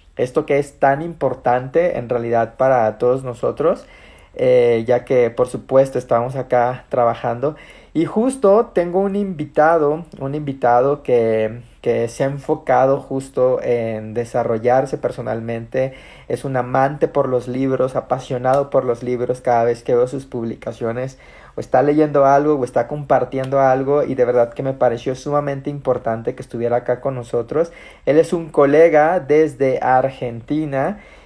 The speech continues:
y de verdad que encantado de poner, eh, de que está acá en Diarios de un Networker y que hablemos un poquito aquí. Ah, déjenme localizarlo y mandarle la invitación.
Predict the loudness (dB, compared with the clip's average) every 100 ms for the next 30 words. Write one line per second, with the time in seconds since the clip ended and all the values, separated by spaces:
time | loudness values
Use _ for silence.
0 | -6 0 4 6 8 8 4 4 4 6
1 | 6 2 -2 0 0 -4 0 0 2 4
2 | 6 8 6 2 -2 -2 0 0 0 4
3 | 4 4 0 -4 -4 2 4 6 4 4
4 | 2 2 0 -2 -2 0 0 0 0 -4
5 | -4 -2 -2 2 2 2 -2 -2 -8 -8
6 | -8 -8 -4 -4 -4 -8 -6 -6 -10 -10
7 | -8 -8 -8 -4 -4 -4 -4 -4 -4 -6
8 | -2 -2 -2 -6 -6 -6 -4 -4 -4 -6
9 | -8 -10 -8 -10 -8 -4 -4 -6